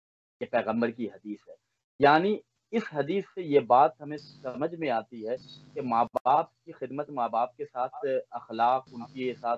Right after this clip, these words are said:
नेकी करना फ़कत ज़िंदगी में नहीं है। पैगंबर ने ऐसे अफराद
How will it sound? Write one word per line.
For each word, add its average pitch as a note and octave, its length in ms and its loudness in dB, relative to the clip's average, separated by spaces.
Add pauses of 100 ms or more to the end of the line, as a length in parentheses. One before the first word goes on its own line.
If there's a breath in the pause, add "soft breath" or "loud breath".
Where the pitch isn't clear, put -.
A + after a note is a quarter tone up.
नेकी A2 300 -14
करना B2+ 320 -6 (420)
फ़कत E3+ 240 0
ज़िंदगी E3 360 4
में G3 80 -4
नहीं G#3 200 -4
है। E3+ 60 4
पैगंबर D3 480 2
ने G3+ 140 0 (180)
ऐसे D#3 420 2
अफराद C#3+ 560 2